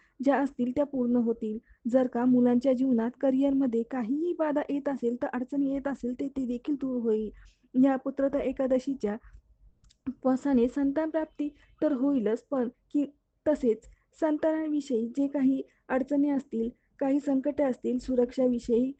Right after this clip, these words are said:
अभ्यासाविषयी, करिअरविषयी, ते देखील दूर होण्यास मदत होईल. म्हणून पुत्रदा एकादशी ही महत्त्वाची आहे. तर मंडळी, आपण आज बघणार आहोत की पुत्रदा एकादशी कधी आहे, ती कधी संपणार आहे,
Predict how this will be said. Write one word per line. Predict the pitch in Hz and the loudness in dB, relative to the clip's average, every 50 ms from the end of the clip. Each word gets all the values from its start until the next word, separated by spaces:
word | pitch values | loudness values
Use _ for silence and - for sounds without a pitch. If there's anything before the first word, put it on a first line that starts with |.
| _ - - | _ -6 -4
अभ्यासाविषयी, | 240 233 214 247 254 262 285 277 254 240 233 247 254 262 | -4 0 2 2 2 2 0 0 0 0 0 0 -2 -2
करिअरविषयी, | 262 - 240 233 233 247 269 269 262 254 240 - 247 247 269 | 0 0 0 0 2 2 2 2 2 0 -4 -4 -4 -4 -4
ते | - - 247 240 240 | 0 2 2 4 4
देखील | 254 247 - - 302 269 | 0 -4 -6 -8 -6 -6
दूर | 262 277 277 | -4 -4 0
होण्यास | 262 247 240 233 254 302 - | 0 2 2 2 0 -2 -2
मदत | 294 262 247 220 233 226 - 226 | 0 0 2 2 0 -2 0 -4
होईल. | 220 214 214 - - | -4 -4 -4 -2 0
म्हणून | 240 240 240 240 233 247 | 2 4 4 4 4 2
पुत्रदा | 254 - 269 - 277 285 277 294 - | -2 -6 -6 -4 -4 -2 -2 -2 -2
एकादशी | - 277 277 294 294 294 302 269 - 254 | -2 -2 -2 -2 -2 -2 -4 -6 -6 -6
ही | 247 294 330 | -6 -4 -2
महत्त्वाची | 302 277 262 233 - 247 240 240 - 254 | -2 -2 -2 0 0 0 0 0 -2 -4
आहे. | 240 220 226 226 233 - _ _ _ _ _ _ - | -4 -4 -4 -6 -6 -8 _ _ _ _ _ _ 2
तर | 294 294 | 2 4
मंडळी, | 294 302 302 294 285 277 226 233 254 294 | 4 4 2 4 4 4 4 2 2 -2
आपण | 302 311 294 294 311 311 - | -4 -6 -4 -4 -4 -4 -4
आज | - 285 269 254 254 - _ _ _ _ - | -4 -4 -4 -4 -6 -10 _ _ _ _ -2
बघणार | 247 269 285 277 285 294 302 302 | 0 0 0 2 0 0 0 0
आहोत | 302 269 247 254 285 - - | 2 2 2 2 0 -2 -6
की | 320 | -8
पुत्रदा | 320 320 320 320 330 330 320 330 320 | -6 -6 -8 -4 -4 -2 0 2 0
एकादशी | 320 320 - 320 302 311 - - 302 294 - | 0 0 -2 -4 -4 -4 -6 -8 -8 -2 2
कधी | 294 277 240 269 | 0 2 2 0
आहे, | 262 254 240 220 226 226 214 - | -2 -2 0 0 0 0 -2 -2
ती | - _ _ _ _ _ - 277 277 277 - - | -6 _ _ _ _ _ 0 0 2 2 4 4
कधी | 277 254 233 277 294 | 4 4 4 2 0
संपणार | - 302 269 254 247 - 269 277 277 | 2 0 -2 -2 0 0 -2 -2 -2
आहे, | 262 233 220 214 233 233 | -2 -2 0 0 -2 -2